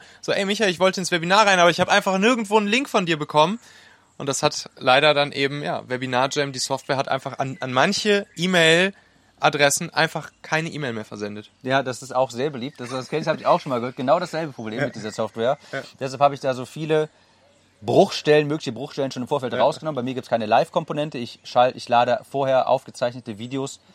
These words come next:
Speaker 1: Mhm.
Speaker 2: hoch. Das weiß auch jeder, das ist nicht irgendwie als live deklariert. Das sind vorher aufgezeichnete Videos. Ich habe so eine dreiteilige Videoreihe.
Speaker 1: Ja.
Speaker 2: Und das ist relativ safe. Aber es kann natürlich immer etwas passieren, das ist auf jeden Fall klar. Und deshalb ist es auch, das ist ein sehr valider Punkt.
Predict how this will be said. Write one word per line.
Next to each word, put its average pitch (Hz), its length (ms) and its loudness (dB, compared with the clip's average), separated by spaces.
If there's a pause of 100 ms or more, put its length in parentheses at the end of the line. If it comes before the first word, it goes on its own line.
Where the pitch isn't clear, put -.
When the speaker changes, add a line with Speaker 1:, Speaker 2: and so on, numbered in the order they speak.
(120)
Speaker 1:
Mhm. 117 100 -10
Speaker 2:
hoch. 190 240 0 (160)
Das 104 160 -10
weiß 143 180 6
auch 156 160 -4
jeder, 160 200 -6
das 120 100 -6
ist - 80 -14
nicht 131 160 -8
irgendwie 117 340 -8
als 104 220 -4
live 110 220 0
deklariert. 117 520 -6 (240)
Das 110 80 -18
sind 110 140 -14
vorher 156 200 4
aufgezeichnete 131 560 -2
Videos. 165 200 -8
Ich - 40 -10
habe 107 120 -10
so 101 60 -12
eine 101 100 -8
dreiteilige 113 500 -2
Videoreihe. 139 560 2
Speaker 1:
Ja. 127 120 -14 (580)
Speaker 2:
Und 123 140 -6
das 143 100 -4
ist 135 120 -10
relativ 151 760 4
safe. 156 340 -4 (1600)
Aber 143 120 4
es 143 100 0
kann 170 100 6
natürlich 151 300 -2
immer 165 280 2
etwas - 340 -2
passieren, 101 400 -6
das 104 140 -8
ist - 60 -14
auf 107 140 -8
jeden 107 160 -8
Fall 110 160 0
klar. 120 220 2
Und 113 60 0
deshalb 113 220 -6
ist 120 80 -12
es - 60 -12
auch, 117 100 -2
das 110 120 -12
ist 120 60 -12
ein - 20 -8
sehr 139 220 0
valider 131 280 -2
Punkt. 156 340 -8